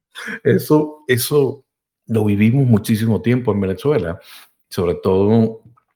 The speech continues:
que venía aquel golpe de Estado, el primer golpe de Estado de Chávez, entonces venía el segundo golpe, "Ya está todo listo, guarden comida,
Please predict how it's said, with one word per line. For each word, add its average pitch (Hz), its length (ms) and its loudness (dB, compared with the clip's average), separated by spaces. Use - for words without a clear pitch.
que - 100 -6
venía 90 320 0
aquel 95 220 -2
golpe 135 240 0
de 123 60 0
Estado, 107 400 -6
el 87 100 -6
primer 95 280 0
golpe 110 260 0
de 90 60 -2
Estado 107 300 0
de 92 100 0
Chávez, 98 400 -2
entonces 95 420 0
venía 110 220 0
el 104 80 -4
segundo 156 280 -2
golpe, 156 340 0
"Ya 120 100 -2
está 170 160 -4
todo 170 240 -4
listo, 165 380 0
guarden 175 320 0
comida, 175 480 -8